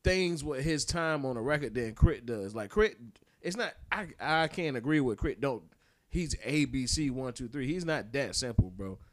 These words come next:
But at the same time, he's not doing what Wale do, 'cause Wale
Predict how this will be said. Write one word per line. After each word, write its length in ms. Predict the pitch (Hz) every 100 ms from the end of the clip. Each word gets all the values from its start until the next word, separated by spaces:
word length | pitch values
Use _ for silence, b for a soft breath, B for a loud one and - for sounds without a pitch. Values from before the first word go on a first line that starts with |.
| b - 113
But 380 | 185 156 92 - _ -
at 180 | 147 123
the 60 |
same 220 | 160 139
time, 300 | 123 147 113
he's 280 | 131 160 123
not 340 | 139 151 107 117
doing 380 | 156 151 127
what 140 | 123 113
Wale 400 | 127 123 123 120
do, 260 | 123 101 - -
'cause 140 | 135
Wale 400 | 131 147 139 131